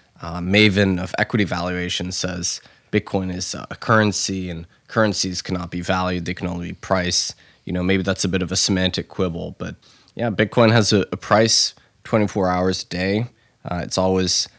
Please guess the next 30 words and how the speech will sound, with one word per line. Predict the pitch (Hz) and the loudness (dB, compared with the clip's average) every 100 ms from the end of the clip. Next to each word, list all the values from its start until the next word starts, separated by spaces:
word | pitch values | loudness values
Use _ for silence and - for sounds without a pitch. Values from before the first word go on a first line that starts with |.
| _ - | _ -8
evident. | 87 92 113 - | -4 0 0 0
So | 113 | 0
th-, | 101 98 85 | 2 0 0
there | 104 | -2
can | - 107 98 95 | 0 -2 -2 0
really | 131 147 110 | 2 4 4
not | 98 101 - | 2 -2 0
be | 107 | 0
that | 95 90 | 2 0
much | 92 - | -2 -2
negotiation | 92 90 85 - 92 101 - 90 85 | -4 -2 -2 -2 0 0 0 -4 -4
over | 82 85 | -4 -6
what | 85 82 | -6 -6
it's | - | -8
worth. | 90 95 95 - - - _ _ | -2 -2 -2 -6 -14 -16 _ _
What | 104 | 0
it's | 95 98 | 0 2
worth, | 107 104 - - | 2 2 -2 -8
you | 52 95 | -6 -6
can | - 92 90 - - _ | -4 -4 -4 -6 -20 _
find | - 104 98 | -2 2 4
that | 90 | 2
out | 92 95 85 | 4 2 2
just | 95 - | 0 0
by | 92 87 87 - _ _ | -2 -4 -6 -10 _ _
looking | 95 92 98 | -6 -4 -2
at | 90 | -4
the | 90 | -8
price. | - 104 - - - | -4 -4 -2 -6 -6
<laughs> | - | -8